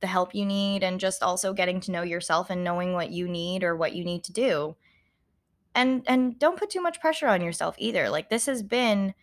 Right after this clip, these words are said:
a seven-year process for me. It took me seven years to go from five panic attacks a day to one a year. Gradually, over time, whatever those numbers looked like. So, you know, don't,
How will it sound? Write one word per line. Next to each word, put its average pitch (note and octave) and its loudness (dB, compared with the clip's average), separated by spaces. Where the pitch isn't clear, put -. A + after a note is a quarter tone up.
a G3 -4
seven-year A3 0
process - 2
for G2 -8
me. - -8
It B3+ 0
took D#4 0
me C#4 2
seven B3+ 2
years G#3+ 0
to F3 -4
go F3 0
from F3 -6
five E3 4
panic E3 0
attacks D#3+ -6
a E3+ -8
day D#3+ 2
to D#3 -2
one D3+ -4
a - -6
year. F2+ -6
Gradually, E3 4
over E3 0
time, E3 2
whatever E3 2
those D#3+ 0
numbers D#3+ -2
looked D#3+ -2
like. - -6
So, G3 4
you A#3 -2
know, G#3+ 0
don't, G#3+ 0